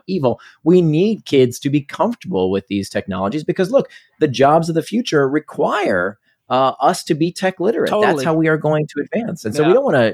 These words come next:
Speaker 1: fill them up with these myths that the technology is rotting their brain and it's evil. We wanna teach them how to become indistractable so that they can use it in a way that benefits them.
Speaker 2: Yeah, i-, it's true. You know, my son goes to a, a Waldorf school. Are you familiar with Steiner's Waldorf
Speaker 1: Oh,
Speaker 2: system?
Speaker 1: yeah.
Speaker 2: So,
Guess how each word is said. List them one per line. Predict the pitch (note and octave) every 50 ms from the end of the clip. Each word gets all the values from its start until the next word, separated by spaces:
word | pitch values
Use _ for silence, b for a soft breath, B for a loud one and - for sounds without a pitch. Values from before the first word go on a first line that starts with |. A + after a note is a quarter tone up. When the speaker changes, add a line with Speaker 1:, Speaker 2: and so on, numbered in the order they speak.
| - G#2+ G#2
Speaker 1:
fill | - - _ - D3 C#3+
them | C3+ B2+ B2+
up | B2 A#2
with | - A2
these | G#2+ G2+ F#2
myths | G2+ G2+ A2+ A#2+ A2+ -
that | - F#2+ F#2 - _
the | - G2
technology | - - - _ - F2+ F#2 F#2+ F#2+ F2+ F#2 F2+
is | F2 F2 -
rotting | F#2+ F#2 F#2 F#2+ G#2 G2+ F#2+
their | F#2+ F#2
brain | E2 D2+ F#2+ F#2+ F#2+ G2 G2
and | F#2+
it's | F#2 - -
evil. | - B3+ B3+ D#3+ A#2 A2+ - B B B B B
We | F3+ G3+
wanna | G#3 G#3 G3 F3
teach | - D#3 C#3 -
them | D#3 D3+
how | C#3+ B2+
to | C3+
become | - C#3 - - - G#2 G#2+
indistractable | A2+ A#2+ B2 B2+ C#3 - - - G3 A#3+ - _ G2+ F#2 - G2
so | - G#2
that | G#2 G#2
they | G#2+ G#2+
can | - - A2+ A2 A2
use | A2 A#2 A2+
it | A#2+ A#2
in | A#2 A2
a | G#2+
way | G2+ F2 - D3+ - F#3
that | G#2+ G#2 - _ -
benefits | A3+ C#4+ E4 - - - - F#3
them. | F3 F3+
Speaker 2:
Yeah, | E3+ D#3 D#3 D3+ C#3+ B2+ - _
i-, | -
it's | F#3+ F#3 - G3+ F#3+ - - -
true. | - - G3+ F#3+ E3+
You | F3 F#3+ G3
know, | G3 F#3+
my | F#3+ G3 G3+ G3+
son | F#3+ - - G3 G3 F#3 F3
goes | D3+ D#3+ D3 D#3+ - -
to | - F3 D#3
a, | D3 C3+ - - - - D#3+
a | D3+
Waldorf | D3 D3+ D#3+ D#3 E3 E3+ C#3+ D3+ C#3+ C#3 C#3+
school. | - - - - D3 C#3 C#3
Are | C#3 C#3 C#3+
you | D3 C#3+
familiar | - E3+ D#3+ D#3 D#3 D#3 D#3
with | D3 C3
Steiner's | - - - D#3+ D#3 D#3+ D#3 D3 C#3 -
Waldorf | - D#3 D3+ D#3 D3 - - - -
Speaker 1:
Oh, | G3+
Speaker 2:
system? | B3 A3 A3+ A#3+ -
Speaker 1:
yeah. | -
Speaker 2:
So, | E3 D#3 D3 C#3